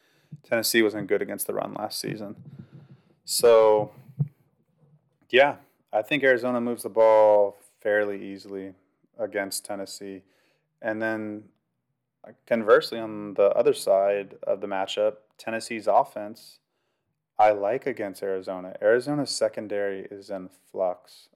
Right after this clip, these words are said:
They have Byron Murphy Junior and Robert Alford at corner against A J Brown and Julio Jones for the Titans.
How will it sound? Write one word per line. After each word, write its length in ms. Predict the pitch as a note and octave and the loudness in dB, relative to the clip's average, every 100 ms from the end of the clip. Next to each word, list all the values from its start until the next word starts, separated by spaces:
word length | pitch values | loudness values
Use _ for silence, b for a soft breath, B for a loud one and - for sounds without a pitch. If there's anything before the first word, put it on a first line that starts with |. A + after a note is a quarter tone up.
| _ _ _ | _ _ _
They 100 | - | -10
have 240 | G#2 G#2 - | -2 -4 2
Byron 300 | G2 G#2+ A#2 | 4 4 2
Murphy 300 | A#2+ - A2+ | -2 -4 -12
Junior 580 | G#2+ G#2+ G#2 G#2 G2+ - _ _ _ _ _ _ - | -12 -10 -8 -8 -8 -10 _ _ _ _ _ _ -12
and 180 | G#2+ G2+ | -6 4
Robert 320 | G2+ G#2 G#2 | 6 6 6
Alford 400 | G2 F#2+ - G2 | 4 4 0 -10
at 140 | G2 | -10
corner 480 | - G2+ F#2+ F#2+ - _ _ _ _ _ _ - | -6 -6 -6 -14 -20 _ _ _ _ _ _ -14
against 460 | G2+ G#2+ F#2+ - _ | -4 -4 -4 -10 _
A 180 | G#2+ A2+ | -2 -2
J 220 | A#2+ A#2+ | -2 -4
Brown 560 | A2+ G#2 G#2 G#2 G#2 - | -2 -2 -2 -6 -8 -12
and 140 | G2 _ | -20 _
Julio 320 | G#2+ G#2+ G#2 | -8 -4 -4
Jones 720 | F#2+ G2+ F#2+ F#2+ F#2 F2+ _ _ _ | -4 -8 -8 -10 -14 -18 _ _ _
for 120 | - G1+ | -14 -12
the 100 | G1+ | -10
Titans. 680 | - G1+ G1+ G1+ - - | -6 -6 -6 -14 -20 -20